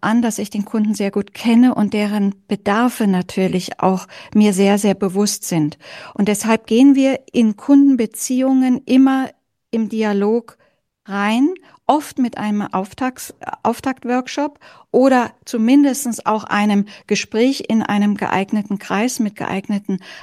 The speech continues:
Ansprechpartnern auf deren Seite und dann aber auch Betreuern auf unserer Seite, um eine ganz klare Auftragsklärung hinzubekommen, damit man,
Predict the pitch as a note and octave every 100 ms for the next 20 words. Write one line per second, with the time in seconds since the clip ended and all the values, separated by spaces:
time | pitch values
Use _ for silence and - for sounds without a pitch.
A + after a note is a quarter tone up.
0 | - G3 G3 - A#3+ - - A#3 A#3+ B3
1 | B3 - - - G3 F#3+ - F#3+ G#3 A#3
2 | A3+ A3 A3 A3+ G#3 G3 F#3 G3+ G3 G3+
3 | - G3+ - - - F#3 F#3 G#3 G#3 F#3
4 | - A3 A#3+ B3 A#3 G#3 G#3+ A3 G#3+ -
5 | - - - - B3 - A3 A3 A3+ A3
6 | - - A3+ G#3 G#3 C#3+ C#4 - C#4+ C#4
7 | - - G#3+ A3 B3 C4+ D4+ F4 _ _
8 | C#4 C4+ - C#4 C#4 C#4 C4+ B3+ C4 C4
9 | - - - A3 G#3+ A3+ - B3+ C#4+